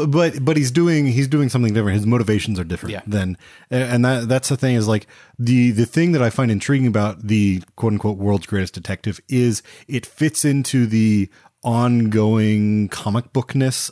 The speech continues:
Speaker 1: of Batman, uh, with the serialization.
Speaker 2: Yeah.
Speaker 1: Um, but it's also ripe for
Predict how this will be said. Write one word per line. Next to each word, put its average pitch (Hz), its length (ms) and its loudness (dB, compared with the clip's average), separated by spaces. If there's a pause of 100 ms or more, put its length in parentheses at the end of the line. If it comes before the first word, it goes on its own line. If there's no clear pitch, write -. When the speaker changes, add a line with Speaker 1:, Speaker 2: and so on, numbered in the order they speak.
Speaker 1:
of 123 200 -2
Batman, 135 640 -2 (500)
uh, 107 140 0
with 110 180 -2
the 95 60 -4
serialization. 113 1040 0 (160)
Speaker 2:
Yeah. 107 180 -14 (140)
Speaker 1:
Um, 113 340 0
but 123 120 2
it's 120 140 0
also 139 440 2
ripe 104 440 0
for 98 580 -2